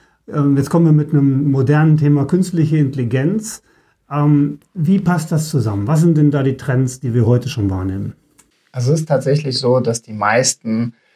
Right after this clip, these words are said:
Speaker 2: Verwaltungsgebäude heute noch eher antiquarisch anmuten. Du hast schon noch die alten stinkenden Teppiche. Allerdings ist die I T und die Infrastruktur mittlerweile, ähm, auf dem Weg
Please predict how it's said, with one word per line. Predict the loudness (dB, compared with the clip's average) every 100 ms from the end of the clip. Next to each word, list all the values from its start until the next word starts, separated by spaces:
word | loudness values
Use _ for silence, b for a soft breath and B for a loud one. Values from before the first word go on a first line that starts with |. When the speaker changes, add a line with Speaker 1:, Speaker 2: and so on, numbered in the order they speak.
| b
Speaker 2:
Verwaltungsgebäude | _ -2 0 0 -2 -4 -6 -4 -2 0 2 2
heute | 2 0 -4 -4
noch | -4 -6 -6
eher | -2 0 0 -4 -8 _
antiquarisch | -8 -6 -6 -2 0 2 2 0
anmuten. | -2 0 0 -2 -4 -2 -2 -4 b b b -14 -14 _ -6
Du |
hast | -2 -2
schon | -2 0 0
noch | -2 -4
die | -2
alten | -2 -2 -4
stinkenden | -6 -6 -6 -6
Teppiche. | -2 -2 0 -2 0
Allerdings | 0 0 0 0 2 0
ist | 0 -2
die | -2
I | 0 0
T | -2 -2 0
und | 0
die | -2
Infrastruktur | -4 -4 -4 -4 -6 -18 -8 -2 -2
mittlerweile, | -2 -4 -2 0 0 2 0 0 -6 b b b _ -6
ähm, | -2 -2 -2 -4
auf | -4
dem | -6 -4 0
Weg | 2 2 -2 -10 -18